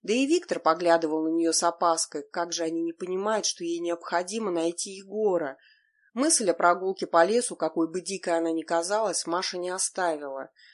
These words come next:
Но действовать пришлось хитростью. Сама себе напоминала помешанную, когда кралась из палатки и неслась прямиком в лес.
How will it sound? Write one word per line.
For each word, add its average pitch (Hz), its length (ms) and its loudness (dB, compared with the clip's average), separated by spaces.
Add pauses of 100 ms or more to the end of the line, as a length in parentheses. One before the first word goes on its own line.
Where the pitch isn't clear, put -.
(100)
Но 185 100 -4
действовать 214 480 0
пришлось 180 380 -4
хитростью. 151 720 -8
Сама 233 320 -2
себе 156 260 -4
напоминала 160 580 -2
помешанную, 156 640 -2
когда 151 280 -4
кралась 175 500 -2
из - 80 -4
палатки 175 540 -2
и 165 40 -10
неслась 170 380 -4
прямиком 170 540 -6
в 170 80 -10
лес. 165 420 -4